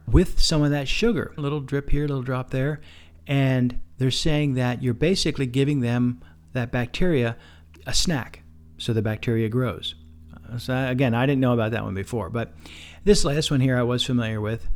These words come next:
wounds taking longer to heal. And it's again because the sugars are not getting into your cells, you don't get the nutrients that you need,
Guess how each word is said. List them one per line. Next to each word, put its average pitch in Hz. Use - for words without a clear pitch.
wounds 151
taking 139
longer 123
to 117
heal. 113
And 131
it's 139
again 151
because 127
the 131
sugars 160
are 117
not 131
getting 170
into 170
your 156
cells, 120
you 113
don't 131
get 143
the 123
nutrients 147
that 127
you 156
need, 117